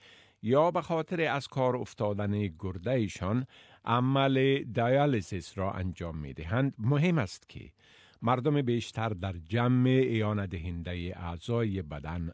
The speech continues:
شامل شوند. گرچه اکثر استرالیایی ها می گویند که می خواهند اعضای بدنشان را اهدا کنند، ولی همه ایشان برای عملی کردن این آرزومندیشان اقدام نمی کنند.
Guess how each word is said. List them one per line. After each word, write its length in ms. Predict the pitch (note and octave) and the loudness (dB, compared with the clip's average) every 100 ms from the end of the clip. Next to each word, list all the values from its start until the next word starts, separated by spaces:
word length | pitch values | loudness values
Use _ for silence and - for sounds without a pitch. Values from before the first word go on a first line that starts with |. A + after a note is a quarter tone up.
| - | -10
شامل 400 | - F2 F#2 A2 | -8 -4 -2 -2
شوند. 560 | - - D2+ G2 B2+ _ _ _ _ _ _ _ - | -4 -12 -12 -12 -14 _ _ _ _ _ _ _ 0
گرچه 380 | C#3+ E3 - F3+ | 2 2 -2 -2
اکثر 300 | D#3 - D#3 | -2 0 2
استرالیایی 760 | B2+ A#2+ - A#2+ A2+ A2 G#2+ G#2+ | 4 2 2 0 2 2 2 2
ها 200 | A2+ A#2+ | 2 2
می 200 | C#3 E3 | 2 0
گویند 420 | G2+ F2+ G#2+ G#2+ | -2 -2 -4 -6
که 260 | - C3+ C3+ | -2 2 4
می 220 | D#3 F3+ | 4 2
خواهند 720 | - A2 F#2 G#2 A#2+ C#3 - - - - | 2 0 0 0 2 0 -2 -12 -20 -6
اعضای 840 | A2+ A#2+ A#2 A2 B2+ B2 A2 B2 A2+ | 0 2 2 2 4 2 2 0 2
بدنشان 680 | G2+ G2 F#2+ - F#2+ F#2 | 0 -2 -2 -4 -4 -4
را 220 | F#2 F#2+ - | -2 -2 -2
اهدا 440 | F#2 D#2+ - A2 A2+ | -6 -8 -2 0 0
کنند، 540 | - D2 F2 C3 - - - - - - | -4 -8 -4 -4 -6 -18 -20 -20 -20 -4
ولی 260 | A#2+ D#3+ F#3+ | 0 2 2
همه 260 | F#3 E3+ | 0 0
ایشان 420 | E3+ C#3 - B2 A#2+ | 0 0 0 -2 0
برای 340 | A2+ A#2 A#2+ | 2 2 2
عملی 340 | - G#2 G#2 | 0 0 -2
کردن 440 | G2 G#2+ G#2 B2+ C#3+ | -2 -4 0 2 2
این 420 | C#3+ C#3 D3+ D#3 | 0 2 2 2
آرزومندیشان 1600 | B2+ A2+ A2 G2 E2+ G#2 G2+ G2+ G#2 A#2 C#3 F2+ - F2+ A2 B2 | 0 0 0 -2 -2 0 0 0 0 2 0 0 -2 -2 0 -2
اقدام 500 | D3 - G2 F#2+ F#2 | -6 -6 -4 -2 -2
نمی 360 | F#2+ A#2 F2+ | 0 -2 -2
کنند. 520 | - - C#2 G#1 G1+ | -6 -12 -12 -14 -16